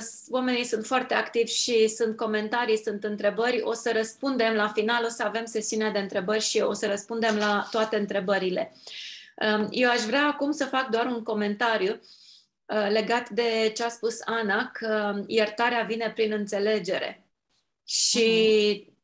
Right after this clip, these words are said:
Speaker 1: ce înțeleg eu este că iertarea vine prin înțelegere doar ca prim pas al iertării,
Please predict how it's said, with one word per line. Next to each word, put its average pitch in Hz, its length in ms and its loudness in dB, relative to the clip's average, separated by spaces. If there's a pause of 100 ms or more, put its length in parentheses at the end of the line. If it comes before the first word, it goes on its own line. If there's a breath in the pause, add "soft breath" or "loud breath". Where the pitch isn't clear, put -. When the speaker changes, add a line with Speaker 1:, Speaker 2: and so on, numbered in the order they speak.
(160)
Speaker 1:
ce 233 140 2
înțeleg 220 500 4
eu 233 520 4
este 220 440 -2
că 220 160 -4
iertarea 220 460 0
vine 247 280 -2
prin 233 180 -4
înțelegere 220 840 0
doar 247 760 0
ca 220 160 -2
prim 220 420 -2
pas 240 500 2
al 190 220 0
iertării, 185 680 0